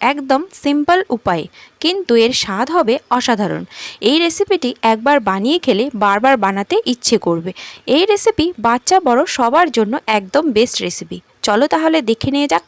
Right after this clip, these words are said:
আমার আজকের রেসিপি। ভিডিওটি শেষ পর্যন্ত দেখার জন্য অনুরোধ রইল। এখানে আমি রুই মাছ নিয়ে নিয়েছি। এবার মাছের মধ্যে দিয়ে দিচ্ছি হাফ চামচ হলুদ গুঁড়ো, আর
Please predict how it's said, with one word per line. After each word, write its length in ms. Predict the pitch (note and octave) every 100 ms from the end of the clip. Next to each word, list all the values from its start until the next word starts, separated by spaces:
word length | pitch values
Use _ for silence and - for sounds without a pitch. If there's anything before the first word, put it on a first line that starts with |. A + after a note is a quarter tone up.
| -
আমার 240 | G#3 F#3+
আজকের 360 | F#3+ F#3+ - C4+
রেসিপি। 360 | B3+ - D4 G4 - - -
ভিডিওটি 360 | A#3 C4+ G4 G4
শেষ 220 | G4 E4 E4
পর্যন্ত 360 | E4+ E4 E4+ E4+
দেখার 300 | E4+ D#4+ F4+
জন্য 240 | E4+ F#4+ G4+ D5 - -
অনুরোধ 380 | A3 G#3+ C#4 -
রইল। 180 | G#3+ F3+ - _ _
এখানে 340 | B3 B3 G#4 A#4
আমি 240 | E4+ A#3+ D#4 - _
রুই 200 | A3 C#4+ F#4
মাছ 260 | E4 F4 -
নিয়ে 220 | D4+ D#4
নিয়েছি। 420 | D#4+ E4 E4+ E4 C#5 - _ _ _ _ - - - _ _
এবার 280 | - A#3 G#3+
মাছের 380 | G3 G#3+ - G4
মধ্যে 360 | F4+ B3+ - C#4 F#4+
দিয়ে 180 | - C4+
দিচ্ছি 380 | D#4+ A#3 - - D#4+
হাফ 260 | - - C#4 -
চামচ 360 | D#4+ A3+ C4+ - - _ _
হলুদ 340 | - B3+ D4 G3+
গুঁড়ো, 280 | F3 F3 F3+ F#3 - - - _ _ _ _ _ _ _ _ _ _ _ _ _ _ _ _ -
আর 180 | A#3